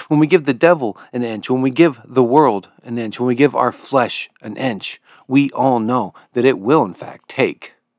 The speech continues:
way more than a mile. Then verse thirteen, the first half of it,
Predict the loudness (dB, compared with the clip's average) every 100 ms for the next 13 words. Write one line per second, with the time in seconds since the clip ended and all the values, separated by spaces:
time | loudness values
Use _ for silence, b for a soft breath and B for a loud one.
0 | -12 -6 -2 0 0 -2 -10 -8 -10 -14
1 | -20 _ _ _ _ _ _ _ _ _
2 | _ _ _ _ _ _ _ _ _ _
3 | _ _ _ _ _ _ _ _ _ _
4 | _ _ _ _ _ _ 6 6 6 2
5 | -2 -6 -6 -12 -12 -8 -8 -6 -6 -6
6 | -6 -12 -12 -14